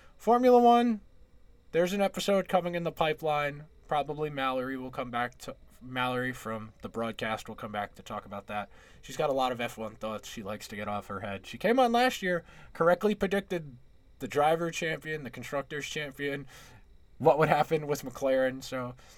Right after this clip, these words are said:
Mal knows her stuff. It makes for a good show. I hope everybody enjoyed today's show. I hope you do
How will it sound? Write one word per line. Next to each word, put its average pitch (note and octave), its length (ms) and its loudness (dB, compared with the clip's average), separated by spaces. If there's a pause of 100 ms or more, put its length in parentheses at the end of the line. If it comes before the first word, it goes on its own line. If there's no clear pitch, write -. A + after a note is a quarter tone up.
(260)
Mal G3 260 6
knows G3 220 4
her E3+ 100 0
stuff. D3 320 0
It C#3+ 80 -10
makes C#3 240 -8
for C3+ 120 -10
a A#2+ 40 -12
good A#2 180 -4
show. A2+ 360 -4 (1200)
I D3 60 -2
hope G#3+ 220 10
everybody A3 640 4
enjoyed D3+ 400 2
today's E3 300 2
show. C3 380 -2 (720)
I E3+ 100 4
hope D#4+ 240 8
you C4+ 120 6
do A#3+ 460 4